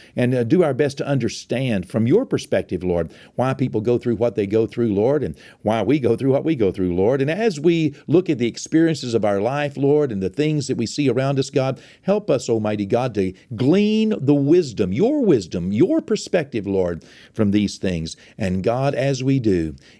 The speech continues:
give us your grace, Lord, so that we can have a greater understanding of life, a greater understanding, Lord, of, of wisdom, a greater understanding, Lord, of, of how to live and what to do and what to think, Lord. And we can also, Lord,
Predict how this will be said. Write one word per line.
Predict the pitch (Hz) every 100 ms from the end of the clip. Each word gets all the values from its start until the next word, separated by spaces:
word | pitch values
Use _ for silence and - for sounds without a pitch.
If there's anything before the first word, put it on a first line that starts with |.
| 95
give | 110
us | 131 135
your | 123
grace, | 113 98 92 90 98
Lord, | 92 82
so | 98
that | 95
we | 101 117
can | 113
have | 107 120
a | 98
greater | 82 95 98 87 87
understanding | 80 87 - - 104 135 156
of | 156
life, | 143 160 165 175 - - - -
a | 95
greater | 98 101 95 92
understanding, | 87 85 - - - 117 135 143 143
Lord, | 139 139 151 131
of, | 85 - - -
of | 82
wisdom, | 85 139 143 165 160 160 - -
a | 85
greater | 87 110 127 135
understanding, | 135 131 - - 120 139 135 139
Lord, | 127 127 143 135
of, | 92 - - - -
of | 98 92
how | - 123 131 131
to | 135
live | 95 117 131 135
and | 95
what | 104 120
to | 107
do | 98 127 135
and | 113
what | 113 135
to | 98
think, | - 135 135
Lord. | 135 135 131 - _ _ - _ -
And |
we | 95
can | 101 101
also, | 107 117 95 92
Lord, | 87 85 87 90 87